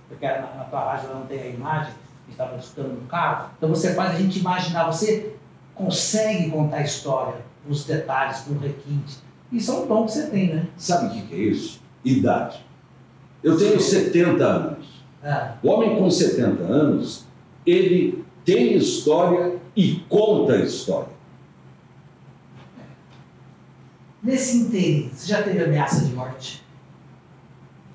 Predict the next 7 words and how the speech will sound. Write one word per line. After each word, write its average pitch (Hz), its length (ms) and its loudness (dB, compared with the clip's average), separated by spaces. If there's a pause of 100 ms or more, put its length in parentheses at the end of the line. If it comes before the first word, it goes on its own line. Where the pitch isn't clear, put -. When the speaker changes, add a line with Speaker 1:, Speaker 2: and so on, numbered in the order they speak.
(840)
Speaker 2:
Quando 175 480 4
eu 160 100 6
cheguei 110 500 4
aqui, 127 320 0
eu 113 140 0
tive 123 280 -4
muitas. - 640 -10